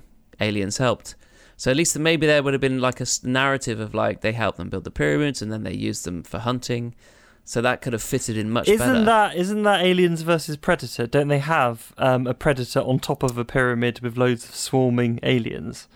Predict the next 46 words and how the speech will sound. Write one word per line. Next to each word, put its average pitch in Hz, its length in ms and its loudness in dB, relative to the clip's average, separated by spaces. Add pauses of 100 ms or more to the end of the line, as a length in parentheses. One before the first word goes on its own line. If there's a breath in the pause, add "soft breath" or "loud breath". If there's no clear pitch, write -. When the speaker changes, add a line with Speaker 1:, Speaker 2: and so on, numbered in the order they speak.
(180 loud breath)
Speaker 1:
Probably. 101 720 -4
Speaker 2:
Yes, 123 640 2
yes. 120 300 0
They, 127 200 2
Speaker 1:
Yeah, 113 100 0
Speaker 2:
the 143 60 4
Speaker 1:
so 135 140 4
that's 143 160 4
Speaker 2:
star-, 151 160 4 (140 soft breath)
Speaker 1:
been 143 180 2
Speaker 2:
the 139 60 4
Speaker 1:
done. 208 100 6
Speaker 2:
stars 190 280 4
have 147 140 0
aligned 123 600 2 (180)
on 127 120 4
Speaker 1:
All 123 100 6
Speaker 2:
that 123 60 4
Speaker 1:
right, - 60 -2
Speaker 2:
one. 127 80 -4
Speaker 1:
fine. 127 200 0
So 123 140 -2
they 127 100 2
didn't 143 200 -2
do 127 100 2
that 117 180 2
'cause - 100 -10
it's 113 80 -6
been 117 200 -2
<laughs> 117 200 2
done. 131 120 0
So - 160 4
Speaker 2:
Oh, 190 60 6
Speaker 1:
there 196 100 4
you - 60 2
Speaker 2:
yeah. 226 180 6
Speaker 1:
go. 147 60 -6
Speaker 2:
They, 185 120 4
no, 220 180 6
Speaker 1:
I 151 40 2
should 151 340 2
be 127 80 2
a 123 40 6
Speaker 2:
literally, 135 200 6
Speaker 1:
movie 110 240 2
Speaker 2:
that 160 140 4